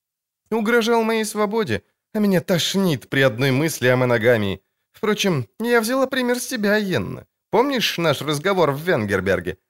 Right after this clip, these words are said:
когда ты решила порвать со своим ведьмаком? Тогда я советовала тебе подумать, говорила, что любовь на улице не валяется. И все же ты была права. Любовь любовью, а жизнь жизнью. Любовь проходит".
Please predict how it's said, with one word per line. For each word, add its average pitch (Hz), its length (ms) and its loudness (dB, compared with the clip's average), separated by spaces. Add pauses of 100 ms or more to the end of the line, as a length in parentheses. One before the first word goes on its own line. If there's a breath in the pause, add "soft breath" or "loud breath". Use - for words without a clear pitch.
когда 147 260 2
ты - 100 -4
решила 131 380 0
порвать 135 380 2
со 113 100 -6
своим 110 300 -2
ведьмаком? 127 600 -2 (380)
Тогда 202 280 2
я 196 120 4
советовала 170 520 0
тебе 156 200 -2
подумать, 160 680 -2
говорила, 147 540 2
что - 180 -4
любовь 135 300 0
на 139 140 0
улице 117 340 0
не 123 120 2
валяется. 101 600 0 (300)
И 190 40 0
все 247 180 -4
же 208 100 0
ты 208 120 -6
была 180 240 2
права. 180 560 -2 (180)
Любовь 240 400 -2
любовью, 190 800 -2
а 143 120 4
жизнь 175 300 0
жизнью. 139 520 -6 (420 soft breath)
Любовь 220 420 0
проходит". 190 580 -2